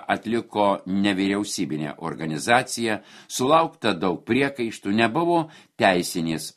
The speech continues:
atsakomybės. Be to, valstybės kontrolė, atlikusi auditą, konstatavo, kad tai viešojo administravimo funkcija ir ją turi vykdyti valstybės institucija arba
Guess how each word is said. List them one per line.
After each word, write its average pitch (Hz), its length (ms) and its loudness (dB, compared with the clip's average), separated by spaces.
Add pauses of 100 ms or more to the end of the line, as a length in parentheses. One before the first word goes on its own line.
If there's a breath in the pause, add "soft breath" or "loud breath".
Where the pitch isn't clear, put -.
atsakomybės. 76 1120 -8
Be 180 240 0
to, 95 320 2 (320 loud breath)
valstybės 139 560 0
kontrolė, 90 640 -2
atlikusi 123 640 -6
auditą, 95 640 -2
konstatavo, 117 840 -2 (300 loud breath)
kad 120 200 0
tai 127 220 0
viešojo 147 760 -2
administravimo 87 1080 0
funkcija 143 800 0 (220 loud breath)
ir 113 200 2
ją 147 160 2
turi 147 240 -2
vykdyti 117 560 -6
valstybės 98 720 -2
institucija 110 760 -2
arba 98 300 4